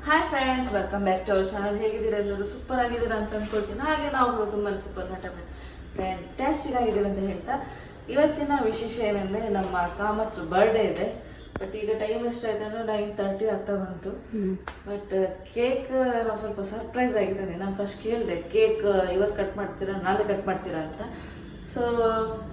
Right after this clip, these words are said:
Speaker 1: ನನ್ನ ಬರ್ಡೇಗೆ ನಾನೇ ಹೇಳ್ಬೇಕಂತ ಹೇಳಿದ್ರು. So ತಂದಿದ್ದೇವೆ ಕೇಕ್, ಇಲ್ಲೇ ಎಲ್ಲೋ ಇಟ್ಟಿದ್ದೇವೆ, ಅವ್ರಿಗೆ ಗೊತ್ತಿಲ್ಲ.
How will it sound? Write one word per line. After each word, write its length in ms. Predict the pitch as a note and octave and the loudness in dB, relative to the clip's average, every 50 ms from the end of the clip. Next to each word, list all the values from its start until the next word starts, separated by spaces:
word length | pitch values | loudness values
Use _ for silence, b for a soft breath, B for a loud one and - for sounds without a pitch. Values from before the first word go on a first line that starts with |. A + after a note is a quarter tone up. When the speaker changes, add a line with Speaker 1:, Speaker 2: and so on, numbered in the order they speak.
| - G#3+ | -2 2
Speaker 1:
ನನ್ನ 180 | A3+ B3+ B3+ B3+ | 6 8 8 8
ಬರ್ಡೇಗೆ 480 | B3+ B3+ B3 A#3+ A#3+ B3 C4+ C4 B3 | 10 8 8 8 8 8 8 10 10
ನಾನೇ 300 | A3 G#3+ G#3+ A3 A#3+ B3 | 8 8 8 10 10 10
ಹೇಳ್ಬೇಕಂತ 500 | A#3+ G#3 F3+ F#3 F#3 F#3 F#3+ F#3+ F#3+ F#3+ | 10 10 10 10 10 10 8 4 4 4
ಹೇಳಿದ್ರು. 420 | A#3+ A#3 G3+ F#3+ F3+ E3 E3 F#3+ G#3 - - B B B B B B - - - - - A3 | 4 4 4 6 6 4 4 2 -2 -4 -6 B B B B B B -16 -16 -16 -12 -8 -4
So 60 | A3 G#3+ G#3 G3+ G3+ G3+ G3 G3+ G#3 B B B B B B | 0 2 4 6 6 8 6 6 4 B B B B B B
ತಂದಿದ್ದೇವೆ 460 | A3 G#3+ A3 B3+ C#4 A3+ G#3 F3+ E3+ | 0 4 6 6 8 8 8 8 6
ಕೇಕ್, 320 | E3+ - F#3 F3 - - F#3+ | 6 4 2 2 2 0 -4
ಇಲ್ಲೇ 360 | G#3+ G#3+ F#3+ F#3 G3 G#3 G#3 | -4 -2 0 0 0 2 2
ಎಲ್ಲೋ 180 | F#3+ F#3 G3 G3 | 2 4 4 4
ಇಟ್ಟಿದ್ದೇವೆ, 600 | F#3 F#3 F#3+ F#3+ F3+ D#3+ D#3+ D3+ D#3+ F#3 - F3 | 4 4 4 4 2 4 2 2 0 -4 -4 -6
ಅವ್ರಿಗೆ 220 | F3+ F3+ F3 E3+ | -6 -6 -4 -2
ಗೊತ್ತಿಲ್ಲ. 400 | F#3 F3 E3+ - - F#3+ D#3+ D#3 | -2 -2 -2 0 0 2 2 2